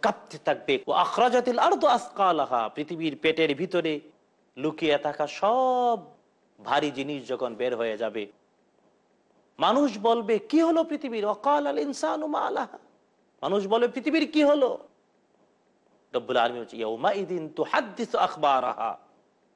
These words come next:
পৃথিবী তার সকল খবর বলে দেবে, কারণ "বিআন্না রাব্বাকা আওহা লাহা",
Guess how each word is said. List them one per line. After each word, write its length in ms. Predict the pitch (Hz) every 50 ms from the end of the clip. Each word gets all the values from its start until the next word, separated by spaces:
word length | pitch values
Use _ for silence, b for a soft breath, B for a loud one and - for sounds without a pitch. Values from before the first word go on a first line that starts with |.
| _ _ _ _ _ _ _ _ _ -
পৃথিবী 480 | 190 185 269 277 302 294 262 220 - - - _ _ _ _ _ _ _ _ _ _ _ _ _ _ _ _ -
তার 160 | 123 117 110
সকল 880 | - - - 165 160 - 240 240 247 240 240 233 220 208 196 175 156 139 -
খবর 360 | - 135 120 123 117 107 104
বলে 260 | 110 113 107 107 107
দেবে, 320 | 107 113 110 113 107 92 - - - _ _ _ _ _ _ _ _ _ _ _ -
কারণ 320 | - 185 220 262 262 202 151
"বিআন্না 500 | - 156 - - 196 160 131 123 117 107
রাব্বাকা 500 | 101 98 - - - 165 160 - - -
আওহা 420 | 113 101 98 - - 104 101 98
লাহা", 360 | 95 98 95 98 98 95 90